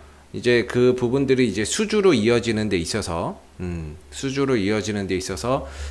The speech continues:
약 육 개월 정도의 시차가 있다고 하니까 먼저 건설주들 먼저 움직이고, 어, 그 다음에 엘리베이터 순서대로 가나? 뭐 이런 생각도 좀 드는 부분인데요. 사실 뭐 언제가 돼도 가는 건 이상하지 않은 것 같습니다.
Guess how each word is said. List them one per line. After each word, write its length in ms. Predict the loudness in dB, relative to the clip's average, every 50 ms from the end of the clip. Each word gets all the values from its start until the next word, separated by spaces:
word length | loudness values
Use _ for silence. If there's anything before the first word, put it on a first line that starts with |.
| -12 -8 -2 0
약 200 | 0 0 0 -4
육 160 | -6 -4 2
개월 260 | 4 4 6 6 4
정도의 280 | 2 0 2 2 0 0
시차가 340 | 0 -4 -4 -2 0 0
있다고 360 | 0 0 0 -2 -2 -2 0 -2
하니까 240 | -4 -2 -4 -4 -2
먼저 260 | -2 -2 -4 -4 -6
건설주들 840 | -4 -4 -4 -2 4 4 4 4 6 4 4 4 4 2 2 2
먼저 360 | 2 0 -2 -2 0 0 2 2
움직이고, 800 | 0 0 -4 -4 -4 -4 -2 -2 -4 -2 -2 -4 -4 -4 -6 -12
어, 240 | -10 -8 -8 -8 -8 -6
그 60 | -4 -2
다음에 220 | -2 0 0 0
엘리베이터 760 | 0 0 0 2 0 0 -2 -4 -4 -4 -2 0 0 -2 -2
순서대로 640 | -4 -6 -6 -6 -6 -6 -6 -6 -6 -6 -4 -6 -8
가나? 320 | -8 -6 -6 -6 -8 -8 -12 -14
뭐 160 | -6 -4 -2
이런 300 | -2 0 -2 -2 -4 -4
생각도 440 | -6 -6 -6 -6 -6 -6 -4 -6 -6
좀 160 | -4 -6 -8
드는 300 | -6 -6 -6 -6 -6 -8
부분인데요. 680 | -8 -8 -8 -6 -6 -6 -6 -8 -8 -8 -10 -10 -10 -14 -18 -20 -20 -20 -20 -20 -20 -20 -20 -20 -20 -20 -20 -20 -20 -20 -20 -20 -20 -20 -16
사실 800 | -6 -4 -4 -2 2 4 4 4 6 6 4 4 4 4 4 4 2
뭐 220 | 2 2 2 2
언제가 380 | 2 4 4 4 6 6 6 4
돼도 420 | 4 2 2 2 2 2 2 0 0
가는 320 | -2 -2 0 0 0 2
건 220 | 4 4 4 4
이상하지 480 | 2 0 0 0 0 2 2 2 4 4
않은 220 | 2 2 2 -2 -4
것 80 | -4
같습니다. 600 | -4 -4 -4 -4 -6 -10 -10 -12 -10 -10 -10 -12